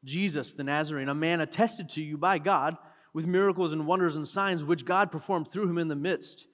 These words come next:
just as you yourselves know. This man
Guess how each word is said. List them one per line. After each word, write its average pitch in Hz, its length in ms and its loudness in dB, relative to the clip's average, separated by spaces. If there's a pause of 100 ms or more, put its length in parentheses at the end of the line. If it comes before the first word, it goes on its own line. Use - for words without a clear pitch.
(540)
just 190 240 -2
as 151 160 -6
you 202 80 -4
yourselves 165 560 -2
know. 151 260 -2 (260)
This 208 240 2
man 160 640 0